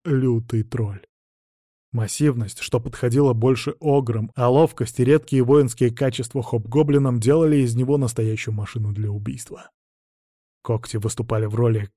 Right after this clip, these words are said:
коротких мечей и за несколько мгновений были способны нарубить на куски небольшой отряд воинов. Неторопливо встав со своего трона из костей ледяного змея, вождь троллей совершил невероятный прыжок в сторону Сая.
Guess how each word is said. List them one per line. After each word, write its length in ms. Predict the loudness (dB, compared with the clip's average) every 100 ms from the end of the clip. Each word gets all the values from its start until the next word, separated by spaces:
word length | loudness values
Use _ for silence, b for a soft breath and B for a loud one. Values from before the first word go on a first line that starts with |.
| _
коротких 540 | -4 0 -2 -4 -6
мечей 480 | -2 -2 0 0 0
и 340 | -2 -4 -2 0
за 180 | 0 0
несколько 440 | -2 -4 -6 -4
мгновений 540 | 0 0 2 2 2
были 240 | 2 0 -2
способны 500 | -4 -4 -2 2 2
нарубить 500 | 2 2 2 -2 -2
на 100 | -4
куски 420 | -4 -8 -8 -4
небольшой 580 | -2 0 -2 -4 -4 -6
отряд 520 | -6 -10 -8 -8 -6
воинов. 520 | -8 -8 -10 -16 _ _ _ _ _ _ _ _ _ -4
Неторопливо 600 | -2 2 2 4 6 6
встав 300 | 4 2 2
со 80 | 2
своего 360 | 2 4 4
трона 420 | 4 4 4 2 0
из 120 | -2
костей 340 | -4 0 2
ледяного 480 | 2 2 2 2 2
змея, 400 | 2 2 4 2
вождь 420 | 2 0 0 -6
троллей 540 | 0 2 4 4 2 -2
совершил 720 | -2 2 2 0 0 0 2
невероятный 760 | 2 4 4 6 6 4 2 -2
прыжок 420 | 0 0 0 -2
в 60 | -4
сторону 380 | -2 -2 -2
Сая. 360 | -4 -10 -18